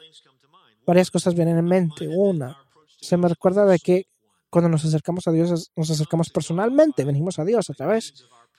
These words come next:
de medios de nuestro sacerdote. O podemos decir de que es un mediador, o podemos decir de que es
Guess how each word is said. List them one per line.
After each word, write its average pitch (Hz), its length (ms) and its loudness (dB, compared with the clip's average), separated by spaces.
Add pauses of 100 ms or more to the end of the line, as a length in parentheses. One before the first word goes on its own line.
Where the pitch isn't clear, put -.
de 190 120 0
medios 233 440 2
de 180 100 2
nuestro 185 420 0
sacerdote. 175 580 0 (1300)
O 180 60 -2
podemos 190 340 2
decir 196 160 2
de 196 120 0
que 185 200 4
es - 180 -2 (200)
un 214 320 2
mediador, 202 600 6
o 170 80 -4
podemos 202 280 0
decir 190 200 0
de 190 120 0
que 190 180 2
es - 240 -4